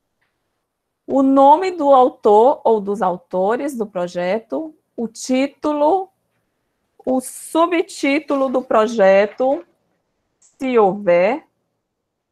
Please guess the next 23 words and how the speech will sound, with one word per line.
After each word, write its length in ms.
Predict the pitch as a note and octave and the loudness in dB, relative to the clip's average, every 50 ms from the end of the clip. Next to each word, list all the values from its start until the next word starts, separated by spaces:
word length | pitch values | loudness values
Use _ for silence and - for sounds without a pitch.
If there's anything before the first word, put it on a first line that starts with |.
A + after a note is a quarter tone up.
| _ _ _ _ | _ _ _ _
que 160 | _ C#4+ C#4 | _ -6 -6
vem, 640 | C4 C#4 C#4 C#4 C4+ C4 C4 C4+ C#4 C#4 C4+ A3 A3 | -6 -6 -12 -14 0 2 2 4 4 2 -2 -2 0
deve 260 | A#3+ A#3 A#3+ A#3 A#3+ | 0 0 2 0 -2
ser 200 | A#3 - A#3+ G#3+ | -4 -2 -2 -2
precedido 640 | G#3+ - G#3+ G#3 - - G#3 G3+ G3+ G3 F#3 G3 F#3+ | 0 0 0 0 2 0 -2 0 0 -4 -6 -6 -6
de 120 | F#3 F#3+ F3 | -6 -6 -4
dois 300 | F#3+ G3 A3 D#4 - - | 0 0 0 -2 -4 -2
pontos, 580 | - G#3+ F3+ F3 F3+ - E4 - E4+ D#4+ D4+ | 0 0 0 0 0 -2 -4 -6 -8 -8 -6
né, 260 | C4 G#3+ G3+ G#3+ A#3+ | -4 -4 -4 -2 -4
esse 200 | D4+ D#4 - B3+ | -4 -6 -8 -12
subtítulo, 1000 | A#3+ - G3+ G3 F#3+ F#3+ - - - G3+ G3 G3+ A3 A3 - C#4+ D4 D#4 F#4+ F#4+ - _ _ _ _ _ _ _ _ _ _ | -12 -10 -10 -8 -8 -10 -10 -12 -8 -8 -6 -6 -6 -6 -6 -6 -6 -6 -8 -10 -12 _ _ _ _ _ _ _ _ _ _
evidenciando 800 | G3 A3 G#3+ A3+ A#3+ A#3 C4 C4+ C4+ - D4 C4 B3+ C4 C4 | 0 0 0 0 0 2 2 2 2 0 0 2 4 4 4
a 80 | C4+ C4+ | 4 2
sua 260 | - - - C#4 C#4+ | 2 0 2 2 2
sub-, 440 | E4 - D#4+ D#4 E4+ D#4 D#4+ - - | 4 2 0 0 0 -2 -4 -4 -6
subordinação 760 | - - C#4+ B3+ C4 D#4 D#4 C#4+ B3+ B3 B3+ B3+ - B3+ B3 C4 | -6 -6 0 2 2 2 2 0 0 -2 -2 0 -2 -2 -4 -2
com 100 | - C#4+ | -4 -8
o 60 | G4 | -8
título. 540 | - - G#4 D4 G3+ E3+ - _ - - - _ D3 _ _ _ _ _ _ _ _ _ _ _ _ _ _ _ _ _ _ _ _ _ _ _ _ _ _ _ _ _ _ _ | -4 -4 -4 -4 -4 -6 -10 _ -20 -20 -20 _ _ _ _ _ _ _ _ _ _ _ _ _ _ _ _ _ _ _ _ _ _ _ _ _ _ _ _ _ _ _ _ _
O 160 | C4+ C#4 C#4+ | -4 -2 0
número 420 | C#4+ D#4 E4+ F4+ F#4 E4+ F4 E4+ | 2 2 2 4 4 4 2 2
do 140 | E4 D#4+ C#4 | 0 0 0
volume, 640 | D#4+ C#4 C4 A#3+ A3 A3 A3 A3 A3+ C4 D4 F4 G4 | 2 4 4 4 4 2 2 0 0 -2 -4 -4 -4